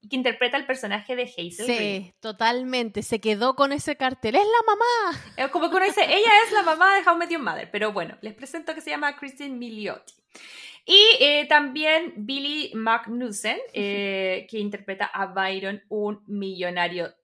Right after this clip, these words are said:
Speaker 1: tech del terror. Si les tuviera que explicar un poco esta serie, imagínense una mezcla como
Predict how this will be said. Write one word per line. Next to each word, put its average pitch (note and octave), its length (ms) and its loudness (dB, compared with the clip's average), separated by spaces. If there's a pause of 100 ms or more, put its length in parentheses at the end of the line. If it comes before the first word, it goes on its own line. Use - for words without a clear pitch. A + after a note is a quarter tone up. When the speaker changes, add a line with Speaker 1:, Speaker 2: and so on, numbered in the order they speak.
Speaker 1:
tech D#4+ 240 4 (140)
del G3 400 -6
terror. C#4 540 -2
Si C#4 80 -12
les G#3+ 100 -12
tuviera G3+ 240 -8
que A3 80 -12
explicar F#3+ 320 -12
un A#3+ 180 -12
poco D#4+ 440 -6
esta - 180 -8
serie, F4 300 -8 (120)
imagínense C#4+ 540 -8
una C#4+ 140 -4
mezcla C4+ 420 -6
como A3 380 -6